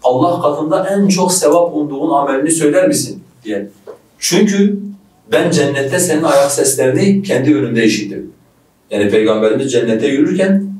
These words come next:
bakmış önünde bir ayak sesleri geliyor, bir terlik sesi geliyor. Sormuş demiş, "Bu kimin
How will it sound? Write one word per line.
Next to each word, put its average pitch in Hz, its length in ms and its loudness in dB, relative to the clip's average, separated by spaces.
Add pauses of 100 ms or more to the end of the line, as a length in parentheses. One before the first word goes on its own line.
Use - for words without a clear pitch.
(180)
bakmış - 300 -2
önünde 127 360 0
bir - 140 2
ayak 147 160 2
sesleri 117 380 -2
geliyor, 101 240 2
bir 95 80 -4
terlik 110 280 -2
sesi 101 260 -4
geliyor. 98 300 -2 (400)
Sormuş 127 400 0
demiş, 147 280 2
"Bu 147 80 -2
kimin 180 520 -4